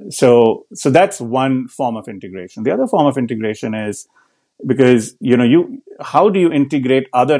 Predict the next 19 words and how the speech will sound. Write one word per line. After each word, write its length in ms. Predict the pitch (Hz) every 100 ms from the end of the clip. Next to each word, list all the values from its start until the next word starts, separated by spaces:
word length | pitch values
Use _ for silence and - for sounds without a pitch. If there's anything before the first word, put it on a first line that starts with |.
| -
accelerators, 760 | 113 - 113 104 98 92 92 92
be 180 | 107
it 100 | 104
your 100 | 104
C 200 | 98 -
R 160 | 101 95
M, 300 | 98 87 90
be 180 | 98 98
it 80 | 101
your 100 | 95
telephony, 500 | 107 95 - 90 87
be 240 | 101 95
it 100 | 87
your 120 | 95
mailroom, 520 | 98 101 95 90 87
be 180 | 92 98
it 140 | 98 110
your 300 | 95 90 - _ -
workflow, 600 | 107 107 - 101 90